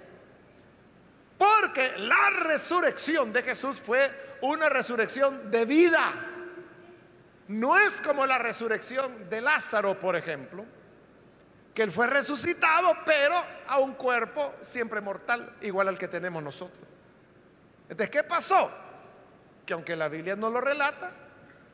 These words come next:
después de algunos años, Lázaro murió.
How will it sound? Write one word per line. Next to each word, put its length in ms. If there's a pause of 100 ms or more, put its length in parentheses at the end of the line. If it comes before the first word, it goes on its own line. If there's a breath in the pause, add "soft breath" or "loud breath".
(360)
después 400
de 60
algunos 420
años, 480 (340)
Lázaro 460
murió. 340